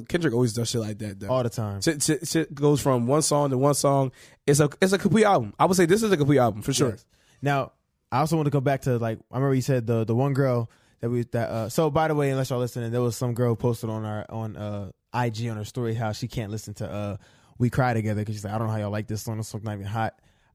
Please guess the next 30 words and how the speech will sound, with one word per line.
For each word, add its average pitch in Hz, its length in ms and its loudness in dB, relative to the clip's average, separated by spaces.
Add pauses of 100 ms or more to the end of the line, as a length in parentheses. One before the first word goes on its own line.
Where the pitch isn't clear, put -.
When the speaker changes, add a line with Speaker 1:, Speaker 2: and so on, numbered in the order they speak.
(100)
Speaker 2:
I 185 120 2
think 202 100 0
that 175 80 2
song 151 160 0
is 127 100 0
very 143 180 2
put 135 140 2
together 123 240 2
and 117 80 -4
creative, 123 400 0
and 117 80 -4
I'm 127 80 0
gonna 131 240 -2
compare 143 320 0
it 135 100 -2
to 117 120 -4
this 147 180 0
a 139 60 0
little 120 200 2
bit. 110 300 -2
Now, 127 160 -2
the 117 120 -2
vibe's 147 320 2
different. 113 340 -2
If 113 100 -4
you 113 60 -14 (100)
like 127 140 0
Polo 127 180 0
G, 139 240 -4 (680)
Speaker 1:
Yeah. 131 300 -4